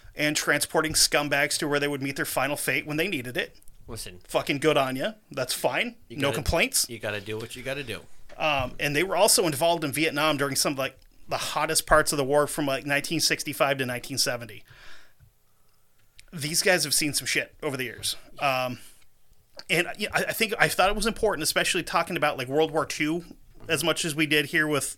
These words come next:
Speaker 1: with these guys. The infantry seem like they get forgotten about because everybody wants to talk about airborne, you know, because it was the new fancy toy during World War Two.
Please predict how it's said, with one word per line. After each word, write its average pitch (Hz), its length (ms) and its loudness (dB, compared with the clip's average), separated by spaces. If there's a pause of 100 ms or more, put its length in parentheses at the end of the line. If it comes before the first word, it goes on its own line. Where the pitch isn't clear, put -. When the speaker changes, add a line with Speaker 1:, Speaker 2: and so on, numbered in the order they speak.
(120)
Speaker 1:
with 156 120 -4
these 165 180 0
guys. 185 260 2 (1160)
The 175 200 -4
infantry 240 460 0
seem 202 260 2
like 190 160 0
they 156 120 0
get - 200 0
forgotten 139 520 -2
about 185 360 0 (760)
because 156 760 2 (640)
everybody 190 680 4
wants 170 360 4
to 170 80 -4
talk 151 320 0
about 135 380 0 (760)
airborne, 131 460 2 (1000)
you 135 120 -2
know, 131 180 0
because 143 460 0 (140)
it 160 100 4
was 151 160 0
the 156 80 -2
new 170 160 2
fancy 170 380 0
toy 170 280 0
during 175 220 4
World 160 160 0
War 180 160 -2
Two. 151 460 -2